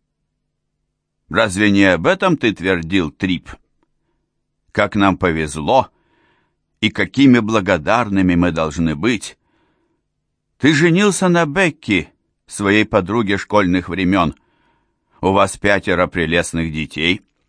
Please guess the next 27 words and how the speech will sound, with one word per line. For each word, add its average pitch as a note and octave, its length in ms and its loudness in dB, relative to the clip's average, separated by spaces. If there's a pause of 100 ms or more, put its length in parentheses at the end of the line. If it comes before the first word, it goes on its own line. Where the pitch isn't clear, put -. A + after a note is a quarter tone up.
(360)
Вы B2+ 200 0
готовы B2+ 460 0
на A#2+ 160 2
всё A#2 320 -2
ради F#2 280 0
них, D#2 360 -4
разве E2+ 420 -2
нет? A#2+ 360 -2 (840)
Что A3+ 300 0
стало F3 400 2
бы C3+ 160 2
с - 100 -12
твоей G#2 420 -2
бесценной F#2+ 800 0
мечтой, F2 720 -2 (540)
если A2+ 280 0
бы B2 120 2
вдруг B2+ 280 -2
стало A2 420 0
известно, G2+ 420 -2
что G#2 180 -2
ты G#2 140 -4
просто G2+ 520 0
вор A2+ 480 2 (280)
и G2 120 0
больше G#2+ 400 0
никто?" G#2+ 520 0